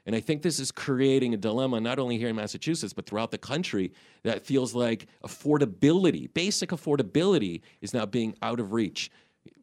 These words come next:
Yes, by the middle class, who they're also ranting and raving about that. But it's every spectrum there, Buzz, that is really enduring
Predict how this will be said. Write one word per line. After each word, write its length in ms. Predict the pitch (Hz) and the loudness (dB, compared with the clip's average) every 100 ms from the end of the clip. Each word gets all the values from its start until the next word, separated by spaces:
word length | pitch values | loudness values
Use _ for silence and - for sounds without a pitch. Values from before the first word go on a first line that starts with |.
| _ | _
Yes, 300 | 143 156 196 | -4 0 0
by 160 | - 131 | 2 2
the 80 | 120 | 4
middle 220 | 131 131 | 4 4
class, 480 | - 160 196 92 - | 0 -4 -4 -4 -4
who 140 | 127 | -4
they're 260 | 165 131 190 | -2 0 2
also 380 | 131 113 - 104 | 2 0 0 0
ranting 480 | 98 107 101 107 98 | 0 -4 -4 -6 -6
and 100 | 98 | -4
raving 360 | 98 95 90 | -4 -6 -8
about 320 | 85 92 87 | -8 -10 -10
that. 200 | 90 76 - _ _ | -10 -10 -14 _ _
But 120 | 123 | 2
it's 160 | 120 - - | 2 0 -2
every 400 | 120 113 120 113 | -2 -2 -2 -2
spectrum 680 | - - 127 - 92 78 78 | -4 -4 -4 -6 -6 -6 -8
there, 260 | 82 76 | -8 -10
Buzz, 440 | 69 82 65 71 - _ _ | -8 -10 -8 -12 -14 _ _
that 140 | - 98 | -4 -2
is 120 | 92 | -2
really 380 | 95 110 107 101 | 2 2 2 0
enduring 600 | 104 92 104 98 90 80 | -2 0 0 0 -4 -8